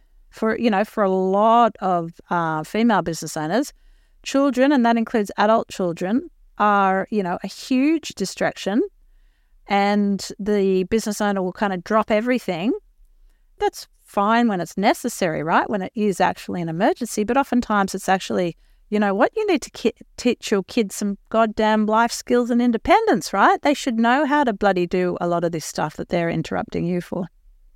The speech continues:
Number four, computer, not phone. This is a big one, and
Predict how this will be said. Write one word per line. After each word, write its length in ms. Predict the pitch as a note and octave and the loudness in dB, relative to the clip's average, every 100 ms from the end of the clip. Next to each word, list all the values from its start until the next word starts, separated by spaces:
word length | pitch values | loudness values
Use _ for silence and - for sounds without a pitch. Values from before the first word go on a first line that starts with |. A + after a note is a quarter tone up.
| - | 0
Number 180 | B3 G3+ | 2 2
four, 320 | - F3+ - - _ - | -2 -6 -6 -14 _ -2
computer, 420 | C#4 C4 D#4 C#4 | 2 4 4 4
not 220 | B3 G3+ | 2 2
phone. 340 | - F#3 D3 C#3+ _ _ _ _ _ _ _ _ _ - | 0 -2 -2 -8 _ _ _ _ _ _ _ _ _ -10
This 420 | G3+ G#3 C#4+ - | -2 2 2 2
is 140 | C4 A#3 | -2 0
a 40 | |
big 220 | G#3+ F#3 | 2 2
one, 380 | F3 D#3 D#3 E3 - - | 0 0 -2 -8 -10 0
and 500 | G3 F#3+ F#3+ F#3+ | 2 2 0 -2